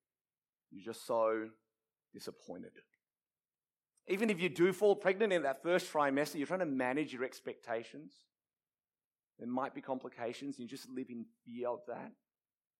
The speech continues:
And I suspect what's really hard is if you're struggling to get pregnant, looking around and seeing so many other of your friends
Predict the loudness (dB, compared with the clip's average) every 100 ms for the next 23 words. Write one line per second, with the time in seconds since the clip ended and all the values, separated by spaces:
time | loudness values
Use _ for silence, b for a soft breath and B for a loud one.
0 | _ _ _ _ _ _ _ _ _ _
1 | _ _ _ -4 -4 -2 -2 -2 -2 -6
2 | -2 0 0 0 2 0 -2 -6 -8 -6
3 | -2 -2 -4 -10 -4 -4 -4 -10 -8 -8
4 | -12 -18 _ _ _ _ -8 0 0 0
5 | -4 -4 -2 -2 -2 -4 -6 -8 -6 -10
6 | -10 -12 -10 -10 -8 -8 -6 -8 -10 -14
7 | -12 -12 -8 -10 -10 _ -6 -4 -6